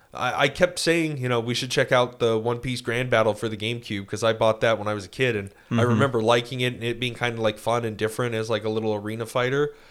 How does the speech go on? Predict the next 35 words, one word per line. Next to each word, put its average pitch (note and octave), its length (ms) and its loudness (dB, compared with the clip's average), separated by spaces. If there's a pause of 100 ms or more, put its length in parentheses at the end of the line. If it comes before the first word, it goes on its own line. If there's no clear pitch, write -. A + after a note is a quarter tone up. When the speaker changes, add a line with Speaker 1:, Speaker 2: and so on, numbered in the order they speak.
(200)
Speaker 1:
But, C3 140 4
like, B2 240 2 (260)
I'm C3+ 160 0
sure F3+ 380 2
that D#3+ 180 0
One A#2 360 0
Piece B2 340 -6
has, A2+ 280 -2
like, G2+ 200 -4
a B2 120 -2
lot A#2 440 2
of A#2+ 160 0
variety G#2 800 -2 (140)
in A2 420 -4 (360)
the B2+ 100 0
fighting B2 360 4
games A2 240 -4
that G#2+ 120 -4
have G2+ 100 -8
probably G#2+ 300 2
been G2+ 240 -6
made G#2+ 260 -2
for G2 260 -6
it. F#2+ 120 -6
It - 100 -12
probably C#3 220 4
has A#2+ 120 0
a A#2 60 0
lot A2 240 4
of G#2+ 100 0
different A#2 300 -4
approaches, A2+ 580 -2
so, A2 440 2 (640)
you G#2+ 100 -8
know, G2+ 300 -2